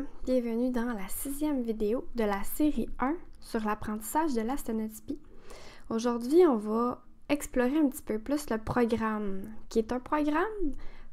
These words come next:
pas comme les autres. Pas tout à fait.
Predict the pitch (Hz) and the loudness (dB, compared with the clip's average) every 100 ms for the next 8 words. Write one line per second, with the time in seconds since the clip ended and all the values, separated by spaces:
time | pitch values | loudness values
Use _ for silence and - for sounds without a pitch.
0 | - - 440 403 262 214 202 202 - - | -12 4 4 8 6 6 0 -2 -6 -6
1 | - - - - - - - - - - | -10 -8 -6 2 2 4 0 -2 -4 -6
2 | - - - 370 349 - - - | -8 -8 0 0 0 -4 -6 -6